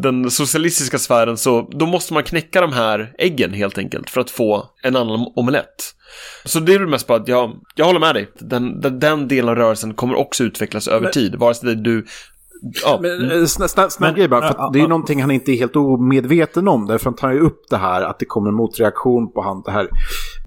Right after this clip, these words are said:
Speaker 2: vad är det, betongdjungelns indianer, liksom. Så kommer det betongdjungel-
Speaker 1: Betongdjungelns indianer?
Speaker 2: Ja, men det är
Speaker 3: Ja, det var det de kallade som, eh, punkterade de här
Speaker 2: Ja,
Speaker 3: däcken
Speaker 2: eh,
Speaker 3: på Östermalm.
Speaker 2: eh,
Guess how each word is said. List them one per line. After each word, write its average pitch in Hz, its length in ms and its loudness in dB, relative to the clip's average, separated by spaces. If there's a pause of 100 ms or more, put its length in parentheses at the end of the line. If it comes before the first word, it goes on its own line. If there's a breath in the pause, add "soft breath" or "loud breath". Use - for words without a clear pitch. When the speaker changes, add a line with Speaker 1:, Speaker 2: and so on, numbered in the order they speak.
(220)
Speaker 2:
vad 113 160 0
är 92 60 0
det, 87 60 -10
betongdjungelns 113 640 0
indianer, 104 520 2
liksom. - 340 -12 (160)
Så - 160 -2
kommer 110 260 0
det 104 80 2
betongdjungel- 107 720 0
Speaker 1:
Betongdjungelns 151 920 0
indianer? 147 400 0
Speaker 2:
Ja, 151 160 2
men 156 100 -2
det 156 140 4
är 131 80 2 (160)
Speaker 3:
Ja, 143 80 -2
det 131 60 -2
var 135 80 2
det 135 60 0
de 123 140 0
kallade 113 340 2
som, 104 280 2
eh, 101 60 2 (460)
punkterade 107 440 0
de 104 100 0
här 104 120 0
Speaker 2:
Ja, 104 220 0
Speaker 3:
däcken 101 180 -2
Speaker 2:
eh, 90 60 -8
Speaker 3:
på 107 100 0
Östermalm. 87 420 -2
Speaker 2:
eh, 110 60 -6